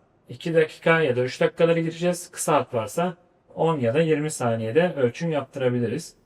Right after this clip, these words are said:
Ee, biz burada on saniye yeterli olacaktır. Ama yine de biz yirmi saniye girelim. Buradaki ayarlara dokunmuyoruz. Herhangi bir ayar yapmadan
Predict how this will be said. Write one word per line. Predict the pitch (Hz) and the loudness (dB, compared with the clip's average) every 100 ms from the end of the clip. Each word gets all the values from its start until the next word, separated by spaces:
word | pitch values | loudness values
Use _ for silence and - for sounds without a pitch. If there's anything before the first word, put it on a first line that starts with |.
| _ _ _ | _ _ _
Ee, | 151 160 | -6 -2
biz | 196 151 | -4 -2
burada | 123 180 175 - _ _ _ _ _ _ _ | 0 2 0 -6 _ _ _ _ _ _ _
on | 170 160 | -4 -4
saniye | 151 120 110 147 | -2 -4 0 2
yeterli | 156 135 147 139 143 | 2 2 0 2 2
olacaktır. | 123 110 104 - 160 165 - | 0 0 -8 -4 -4 -4 -8
Ama | 147 139 135 _ _ | -6 -4 -4 _ _
yine | 120 110 | -8 -6
de | 131 | -8
biz | 127 | -6
yirmi | 127 123 | -6 -6
saniye | - 117 117 120 | -6 -4 -2 -2
girelim. | 107 92 127 170 _ _ _ _ _ _ _ _ _ _ _ _ - | -4 -6 -8 -10 _ _ _ _ _ _ _ _ _ _ _ _ -2
Buradaki | 190 170 165 | 0 2 4
ayarlara | 135 135 190 | 4 4 4
dokunmuyoruz. | 170 170 147 120 113 175 - - - - | 2 2 0 0 0 -2 -6 -18 -20 -6
Herhangi | 147 143 135 127 | 0 0 0 -4
bir | 127 - _ _ _ | -6 -10 _ _ _
ayar | 143 131 127 | -6 -2 -2
yapmadan | 127 123 107 101 120 | -2 -6 -6 -2 -2